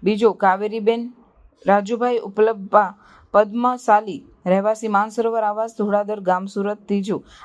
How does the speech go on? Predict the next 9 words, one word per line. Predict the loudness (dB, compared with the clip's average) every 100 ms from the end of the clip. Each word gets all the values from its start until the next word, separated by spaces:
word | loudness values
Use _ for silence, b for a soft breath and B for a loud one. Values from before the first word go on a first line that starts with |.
| 2 2
આયશા | 2 -2 -2 0
રાહુલ | -2 -2 -4 -6 -8 -2
હરમનપલ્લી, | -2 -2 -4 -2 0 0 -4 -2
રહેવાસી | -2 -4 -4 -2
માનસરોવર | -2 -2 -4 -2 -4 -2 0
આવાસ, | 0 -2 -8 -14 b b b b -20 _ _ _ _ _ _ _ 0
ઘોડાદરા | 2 2 0 -2 0
ગામ, | -2 -2 -2
સુરત | -2 -2